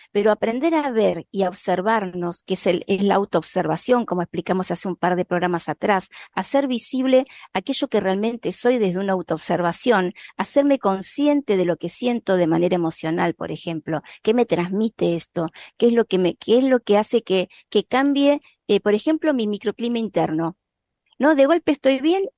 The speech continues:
y ahora no me siento tan bien. ¿Qué es lo que hizo que cambie mi microclima? Tenemos un gran microclima interno que puede ser bastante reactivo muchas veces y desde eso reactivo yo puedo hacer visible aquello que me ha molestado o que me tocó y me dijo,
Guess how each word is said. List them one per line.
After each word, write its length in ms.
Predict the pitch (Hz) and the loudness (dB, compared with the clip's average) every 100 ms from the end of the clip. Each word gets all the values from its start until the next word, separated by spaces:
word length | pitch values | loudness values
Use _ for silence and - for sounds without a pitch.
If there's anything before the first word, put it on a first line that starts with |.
| _ | _
y 100 | 269 | 0
ahora 240 | 330 339 | 2 2
no 80 | 285 | 2
me 120 | 277 | 0
siento 300 | 269 294 285 | 0 -4 -4
tan 220 | 285 262 | -4 -4
bien. 320 | 226 196 190 - - _ | 0 0 -2 -10 -20 _
¿Qué 120 | - | -2
es 60 | 359 | 0
lo 120 | 311 | 0
que 140 | - 233 | 2 0
hizo 280 | 233 - 233 _ | 0 -2 -2 _
que 100 | 220 | -2
cambie 220 | 226 220 | 0 0
mi 100 | 208 | 0
microclima? 640 | 196 202 190 185 180 180 | -2 -2 -4 -2 0 0
Tenemos 340 | 226 277 294 262 | 0 0 0 -2
un 80 | |
gran 220 | 262 320 285 | 0 0 -2
microclima 520 | 220 190 180 185 175 | -4 -4 -2 -2 0
interno 540 | 170 165 160 165 151 - - | -2 -2 -2 -2 -4 -8 -10
que 100 | - | -2
puede 240 | 247 320 311 | 0 2 2
ser 180 | - 294 | 2 2
bastante 460 | 262 - 330 302 | 0 2 2 2
reactivo 540 | 247 226 - 233 185 165 | 0 0 -2 -2 0 0
muchas 320 | 165 170 165 | -2 -4 -6
veces 480 | 165 - 156 - - - - | -6 -6 -6 -8 -12 -20 -10
y 120 | - 226 | 0 4
desde 240 | 233 262 | 6 4
eso 200 | 320 285 | 2 0
reactivo 600 | 233 220 226 - 285 247 | 2 0 0 -2 2 2
yo 160 | 233 214 | 0 -2
puedo 220 | 214 214 | 0 0
hacer 260 | 214 226 | 0 -4
visible 640 | 214 208 - 233 190 185 196 - _ - _ | -4 -6 -6 -2 2 2 0 -6 _ -20 _
aquello 340 | 214 277 269 | -6 -4 -2
que 120 | 269 196 | 0 2
me 160 | 208 | 2
ha 60 | 208 | 2
molestado 800 | 202 185 175 - 151 139 143 151 _ _ | 2 2 0 -2 -4 -6 -10 -18 _ _
o 120 | - 190 | -4 0
que 400 | 220 208 202 202 | 4 6 6 2
me 160 | 208 202 | 0 -2
tocó 460 | - 202 - 294 | -2 -4 2 2
y 180 | 320 285 | 2 0
me 160 | 233 202 | -2 0
dijo, 400 | 214 - 214 | -2 0 0